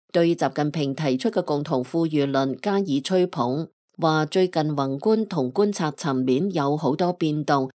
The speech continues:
呢啲改變都係為咗實現共同富裕呢一目標。佢稱其為利好消息，有助於促進公平競爭同行業健康發展。實際上，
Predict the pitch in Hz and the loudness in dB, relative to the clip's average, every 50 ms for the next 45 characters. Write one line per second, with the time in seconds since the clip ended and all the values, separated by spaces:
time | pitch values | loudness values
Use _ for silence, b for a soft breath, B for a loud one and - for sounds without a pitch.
0 | _ _ - 208 214 214 233 220 220 - 131 110 117 160 190 - 175 165 160 160 | _ _ 0 0 2 2 2 0 -2 -2 -2 0 0 0 0 2 0 2 2 0
1 | 156 - 196 196 190 165 139 131 127 - 135 139 180 - - 156 131 - 147 143 | 0 -2 -2 -2 -2 0 0 -2 0 2 0 0 0 0 0 0 0 0 -2 -2
2 | 139 143 - 143 139 143 - 151 147 131 123 127 - 160 165 160 151 147 143 135 | -2 -2 -2 -2 -2 -2 -2 -2 -4 -4 -4 -4 -2 -2 0 0 2 2 2 2
3 | 131 131 - 185 185 196 185 170 139 147 135 127 - - 175 175 175 175 165 - | 2 2 0 0 2 2 0 0 0 -2 -2 -2 -2 0 2 2 2 2 0 -2
4 | - _ _ _ _ - 147 143 143 - 196 190 196 190 - 151 135 131 127 127 | -6 _ _ _ _ -2 0 0 2 2 0 0 0 0 0 0 0 0 0 0
5 | 123 127 127 123 - 117 139 139 139 143 139 143 175 - - 185 185 190 190 - | 0 0 0 -2 -2 -2 -2 -2 -2 0 0 0 0 0 2 4 4 4 4 4
6 | 196 180 175 175 _ _ _ _ - 156 156 165 - 165 139 139 135 170 208 214 | 2 2 2 0 _ _ _ _ 0 0 0 2 2 2 0 2 2 0 0 0
7 | 208 - - 208 202 - 175 156 151 147 - 196 202 208 202 180 147 127 120 - | 0 0 -2 -2 0 0 0 0 0 0 0 0 0 0 0 -2 -2 -2 -2 -2
8 | 143 135 127 131 131 - 190 190 196 196 - - - 151 131 127 123 - 131 120 | -2 -2 -2 -2 0 0 2 2 2 0 0 -2 -2 -2 -2 -2 -2 -2 -2 0
9 | 123 127 127 139 131 131 - 143 135 135 147 180 180 180 175 - 156 143 139 - | 0 0 -2 -2 -2 -2 -2 -2 -2 -2 -2 -2 -2 -2 -2 0 -2 -2 -2 -2
10 | - 127 117 127 147 165 160 - _ _ _ _ - - 160 147 147 - 165 160 | -4 -2 -2 0 -2 -2 -4 -8 _ _ _ _ -4 -2 -2 -2 0 2 2 2
11 | 160 156 - 156 143 135 135 | 2 0 0 0 0 0 -2